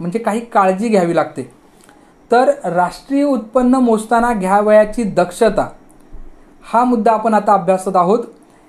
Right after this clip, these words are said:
याच्यामध्ये काय मोजलं जातं हे आपण बघितलंय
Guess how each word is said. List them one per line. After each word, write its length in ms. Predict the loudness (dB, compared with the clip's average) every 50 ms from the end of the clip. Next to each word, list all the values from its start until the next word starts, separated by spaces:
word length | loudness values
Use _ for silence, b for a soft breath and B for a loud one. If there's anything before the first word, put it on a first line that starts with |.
| b b -4
याच्यामध्ये 720 | -2 -2 -2 2 0 2 2 2 2 2 4 4 2 2 -2 -8 -18 -12 -2
काय 260 | -2 0 0 2 0
मोजलं 460 | 0 2 2 2 2 2 2 2 2 4
जातं 380 | 2 2 0 2 2 2 2
हे 180 | 2 2 2 0
आपण 300 | 0 2 0 0 2 2
बघितलंय 420 | 2 2 0 0 0 0 -2 -2